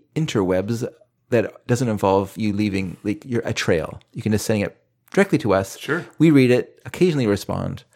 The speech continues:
Speaker 1: but we always enjoy getting them.
Speaker 2: We usually do respond.
Speaker 1: We usually do respond,
Speaker 2: We are
Speaker 1: but
Speaker 2: very respondy.
Speaker 1: we are very, very responsible. You can also find us on Facebook at Sneaky Dragon. We are on Twitter at Sneaky underscore Dragon.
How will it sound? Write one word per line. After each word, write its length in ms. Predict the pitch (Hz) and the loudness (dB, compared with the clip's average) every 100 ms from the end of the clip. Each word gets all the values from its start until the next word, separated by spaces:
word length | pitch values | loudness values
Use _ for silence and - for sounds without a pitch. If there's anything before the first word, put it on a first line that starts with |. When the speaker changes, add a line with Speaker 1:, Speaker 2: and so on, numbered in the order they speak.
| _ - | _ 2
Speaker 1:
but 100 | 110 | 6
we 120 | 117 | 6
always 220 | 117 110 | 6 4
enjoy 220 | 107 92 | 2 -2
getting 240 | 92 92 92 | -2 -6 -6
them. 200 | 101 - _ _ _ - - _ _ _ _ - | -10 -14 _ _ _ -20 -20 _ _ _ _ -6
Speaker 2:
We 120 | 143 | -4
usually 300 | 120 98 90 | -4 -8 -12
do 240 | 90 90 - _ - | -14 -14 -18 _ -20
respond. 480 | - 104 110 - _ _ - | -18 -16 -16 -18 _ _ 2
Speaker 1:
We 140 | 220 | 4
usually 180 | 254 220 | 6 6
do 100 | 185 | 6
respond, 520 | 165 127 107 113 - | 4 2 0 -2 -8
Speaker 2:
We 240 | 131 147 127 | -8 -6 -4
are 220 | 123 117 | -6 -4
Speaker 1:
but 180 | - - | -2 -2
Speaker 2:
very 240 | 113 107 | -4 -6
respondy. 640 | 104 - 107 101 92 95 - - | -8 -12 -12 -14 -12 -14 -12 0
Speaker 1:
we 140 | 127 | 4
are 120 | 113 | 4
very, 140 | 110 110 | 4 4
very 160 | 117 | 4
responsible. 580 | 117 - 98 - 90 90 - - - - _ _ _ _ - | 2 0 -6 -6 -10 -12 -16 -20 -20 -20 _ _ _ _ -2
You 100 | 190 | 2
can 140 | 151 | 4
also 360 | 107 104 110 107 | 2 2 2 2
find 200 | 110 110 | 0 -2
us 120 | 107 104 | 0 -2
on 100 | 92 | -2
Facebook 440 | 101 - 98 - | -2 0 -2 -2
at 100 | - | -6
Sneaky 240 | 113 101 | -6 -6
Dragon. 400 | - 104 107 113 | 0 2 2 2
We 140 | 117 156 | 4 4
are 120 | 123 | 4
on 380 | 104 101 98 104 | 2 -2 -6 -4
Twitter 340 | - 247 123 | 0 2 2
at 180 | 98 - | 0 -6
Sneaky 280 | - 104 101 | -6 -4 -4
underscore 340 | 101 - 101 | -6 -6 -6
Dragon. 500 | 98 95 98 101 98 | -4 -4 -2 -4 -6